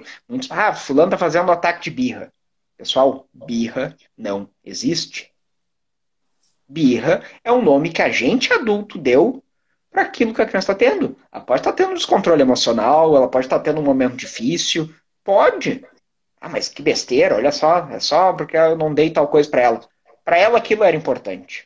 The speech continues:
E aquilo pra ela é difícil. A gente não pode querer julgar as crianças a partir das coisas que eu acho importante, que eu acho difícil. Não. Pra eles, esse mundo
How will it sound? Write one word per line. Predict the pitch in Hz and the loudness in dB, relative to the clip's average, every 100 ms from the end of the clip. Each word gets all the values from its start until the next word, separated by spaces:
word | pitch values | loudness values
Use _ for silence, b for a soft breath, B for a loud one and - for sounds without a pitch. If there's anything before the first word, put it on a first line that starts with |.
| _ _ _ | _ _ _
E | - | -10
aquilo | - 165 180 | -8 -10 -2
pra | 175 | 2
ela | 151 196 151 | 4 6 4
é | 131 | 4
difícil. | 190 - - - - - _ _ _ _ _ _ | 0 -6 -8 -6 -8 -12 _ _ _ _ _ _
A | - - 101 | -20 -10 -8
gente | 123 127 - | -6 -6 -2
não | 165 | -2
pode | 156 120 127 156 | 0 2 2 0
querer | - 240 214 170 B B B | -2 2 4 2 B B B
julgar | - 143 127 127 | -6 -2 2 0
as | 147 | 2
crianças | 139 127 160 | 0 0 0
a | 240 | 0
partir | 403 - 254 | -2 -2 0
das | 214 - | 0 2
coisas | 175 175 165 _ _ _ _ _ | 0 0 -4 _ _ _ _ _
que | - 180 | -8 0
eu | 226 254 180 | 4 6 6
acho | 156 156 139 | 4 0 -4
importante, | 135 110 104 101 107 - | -6 -6 -6 -10 -10 -14
que | - | -4
eu | 156 165 | 0 2
acho | 120 127 | 2 -4
difícil. | 117 - 95 - - | -12 -10 -10 -10 -10
Não. | 120 170 220 359 - _ _ _ _ | -4 0 0 -2 -8 _ _ _ _
Pra | - 120 | -6 -2
eles, | 120 123 226 269 156 - B B - | 0 2 2 2 0 -2 B B -8
esse | 117 - - | -4 -2 -2
mundo | 185 151 151 123 101 | 0 0 -2 -6 -10